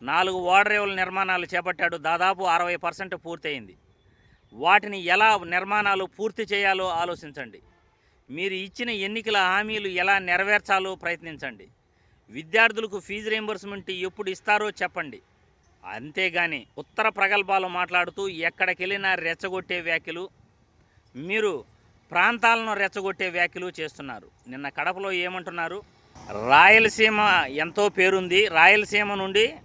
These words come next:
ప్రజలు తరలి వెళ్ళిపోతున్నారా? ఎక్కడికి వెళ్ళిపోతున్నారు? ఎప్పుడు వెళ్ళిపోతున్నారు?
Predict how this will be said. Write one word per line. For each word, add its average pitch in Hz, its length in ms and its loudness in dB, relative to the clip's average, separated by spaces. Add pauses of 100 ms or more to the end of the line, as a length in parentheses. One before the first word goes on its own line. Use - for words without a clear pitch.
ప్రజలు 185 280 -2
తరలి 175 300 2
వెళ్ళిపోతున్నారా? 151 720 -4 (260)
ఎక్కడికి 180 440 -4
వెళ్ళిపోతున్నారు? 160 680 -6
ఎప్పుడు 165 400 -10
వెళ్ళిపోతున్నారు? 135 800 -12